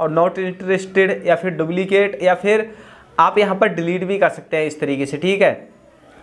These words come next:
तो दोस्तों, कुछ लोगों ने कहा था कि वीडियो को डिलीट नहीं कर सकते हैं हम, ठीक है, और कुछ लोगों ने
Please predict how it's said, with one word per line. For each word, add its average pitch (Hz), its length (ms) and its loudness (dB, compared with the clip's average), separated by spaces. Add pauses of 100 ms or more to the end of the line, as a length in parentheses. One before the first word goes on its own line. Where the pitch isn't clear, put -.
(960)
तो 180 80 2
दोस्तों, 226 280 2
कुछ 254 200 0
लोगों 226 260 2
ने 226 80 -2
कहा 185 240 0
था 180 100 -4
कि 226 140 -8
वीडियो 196 260 -2
को 233 200 0
डिलीट 202 520 -4
नहीं 180 260 0
कर 190 140 0
सकते 170 300 -2
हैं 160 60 2
हम, 156 180 -4
ठीक 185 220 -4
है, 214 80 4
और 214 180 0
कुछ 240 200 -6
लोगों 233 220 2
ने 254 160 2